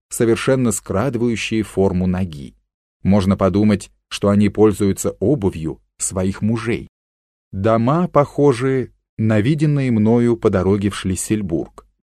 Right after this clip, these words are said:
но не все столь же изящны. Вид у деревень однообразный. Они представляют собой два ряда бревенчатых изб, правильно расставленных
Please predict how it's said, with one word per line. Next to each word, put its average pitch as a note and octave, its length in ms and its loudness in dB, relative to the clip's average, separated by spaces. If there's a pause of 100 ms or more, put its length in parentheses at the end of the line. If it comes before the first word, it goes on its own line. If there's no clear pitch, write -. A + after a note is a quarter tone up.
(140)
но B2 300 4
не A#2+ 160 2
все F3 300 2
столь G2 320 0
же F2+ 200 -2
изящны. F#2 640 -6 (400)
Вид A2+ 320 0
у A2+ 60 2
деревень G#2+ 600 2
однообразный. G#2 1000 -2 (400)
Они C#3 220 4
представляют C#3+ 640 2
собой A#2 640 2
два G2 360 0
ряда A2+ 280 2
бревенчатых G2 760 -2
изб, - 320 -4 (500)
правильно A2 480 4
расставленных B2+ 880 -2